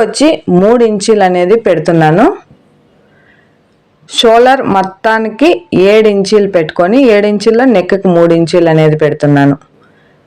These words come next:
మూడు ఇంచీలు పెట్టుకొని డౌన్ ఆర్మల్ వచ్చి ఏడు, ఇక్కడ ఏడు, ఇక్కడ ఏడు. ఈ మార్కులంతాను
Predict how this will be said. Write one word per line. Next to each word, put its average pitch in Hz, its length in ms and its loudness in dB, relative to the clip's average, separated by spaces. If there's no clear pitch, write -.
మూడు 185 220 2
ఇంచీలు 165 340 -2
పెట్టుకొని 170 340 -2
డౌన్ 220 280 0
ఆర్మల్ 185 420 0
వచ్చి 175 220 -2
ఏడు, 156 200 2
ఇక్కడ 202 180 -2
ఏడు, 202 120 0
ఇక్కడ 185 200 -2
ఏడు. 147 120 -6
ఈ 196 40 4
మార్కులంతాను 180 760 0